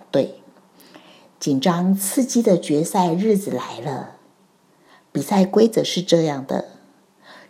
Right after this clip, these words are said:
只要不要把球踢离开水池，球不要跑到陆地上，球不管在水面或水底都不算违规。因此啊，裁判会有两个，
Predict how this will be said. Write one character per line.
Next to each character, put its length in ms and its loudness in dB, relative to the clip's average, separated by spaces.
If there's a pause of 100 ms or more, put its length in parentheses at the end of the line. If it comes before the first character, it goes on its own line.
只 180 -2
要 340 4
不 140 0
要 180 4
把 180 -8
球 720 -2 (400)
踢 220 2
离 160 2
开 260 2
水 300 0
池， 560 -6 (340)
球 220 -6
不 140 -4
要 140 4
跑 220 -10
到 160 0
陆 220 0
地 180 -2
上， 400 -2 (640)
球 520 0
不 160 0
管 280 0
在 240 -2
水 320 0
面 360 2
或 180 -2
水 320 -2
底 360 -4
都 140 2
不 160 -4
算 260 0
违 200 0
规。 540 0 (680)
因 160 4
此 300 -4
啊， 260 -6
裁 240 -4
判 260 6
会 160 2
有 120 4
两 200 4 (100)
个， 220 0